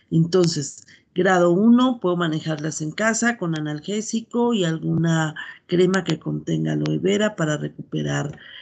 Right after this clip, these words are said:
la, la capa superficial de la piel y que se hidrate. Las tipo dos, las tipo tres o las eléctricas las debo de acudir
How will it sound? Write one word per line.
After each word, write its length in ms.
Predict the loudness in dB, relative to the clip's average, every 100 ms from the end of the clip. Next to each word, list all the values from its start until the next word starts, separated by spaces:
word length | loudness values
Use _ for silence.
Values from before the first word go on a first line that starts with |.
| -20 -6
la, 540 | -2 2 2 -2 -6 -18 -20 -20 _ -4
la 220 | -2 0
capa 280 | -2 0 -2
superficial 680 | -2 -4 -6 -4 -4 -2
de 120 | -2 -2
la 180 | -2
piel 360 | 0 2 2 0
y 100 | -4
que 340 | -2 -4 -4 -10 _
se 160 | -4 -2
hidrate. 560 | 0 0 -2 -6 _ _ _ _ _
Las 300 | -6 -4 -4
tipo 300 | -6 -2 0
dos, 340 | 2 4 2 2
las 200 | -2 -2
tipo 300 | -8 -8 -8
tres 600 | -2 0 2 0 -2 _ -4
o 140 | 0 2
las 220 | 2 2
eléctricas 580 | 2 2 0 -6 -4 -4
las 160 | -2
debo 240 | -2 2 2
de 100 | 0
acudir 500 | -2 -4 2 0